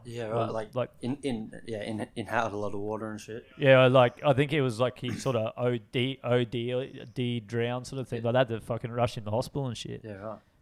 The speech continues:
Speaker 2: I was like, "My God." <laughs>
Speaker 1: See, like, there's a lot of stuff that they, like, obviously they put that in, which is a good thing that they, they put it in shit. But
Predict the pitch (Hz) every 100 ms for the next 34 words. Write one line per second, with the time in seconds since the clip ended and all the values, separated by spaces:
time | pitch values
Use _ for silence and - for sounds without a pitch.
0 | _ _ - _ _ _ - 117 110 110
1 | 104 104 117 123 131 120 113 - - -
2 | - 180 139 175 170 170 151 139 151 170
3 | - 147 - 113 113 117 117 123 123 127
4 | 117 107 - 113 104 110 104 104 117 110
5 | 110 107 113 - 110 104 104 101 98 -
6 | 107 117 110 110 107 107 - - - -
7 | _ _ _ 143